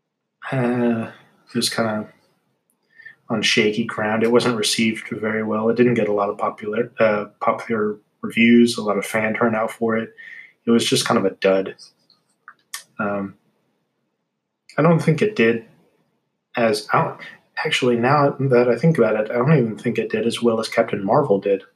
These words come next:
Captain Marvel didn't perform nearly as well as expected for a variety of reasons. I think the Skrulls were the best part of that movie. Anyway, <clears throat> retconning in science fiction.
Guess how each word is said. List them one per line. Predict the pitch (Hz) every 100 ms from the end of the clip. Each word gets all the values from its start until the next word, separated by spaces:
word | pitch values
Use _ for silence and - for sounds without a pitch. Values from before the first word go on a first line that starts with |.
| _ -
Captain | - 135 110
Marvel | 107 127 117 110 - _ _ _ _ _ _ _ _ _ _ _ _ _ _ -
didn't | 113 120 120
perform | 117 - 117 110 104 98
nearly | 113 139 120 107
as | 104 117
well | 107
as | 107 -
expected | - - - - 95 _ _ _ _ _ _ _ _ _ _ _ _ _ - -
for | 123 104
a |
variety | 98 98 120 107 104
of | 101
reasons. | 101 - 98 - - _ -
I |
think | 139 131
the |
Skrulls | - - 113 110 -
were |
the | 104
best | 104 -
part | 107
of | 101
that | 101
movie. | 104 104 - _ - - - - -
Anyway, | 131 110 107 _ _ _
<clears throat> | - - _ -
retconning | - 185 135 120 - - 139 - 127 123 117
in | 113
science | 107 113 107 104
fiction. | 113 - -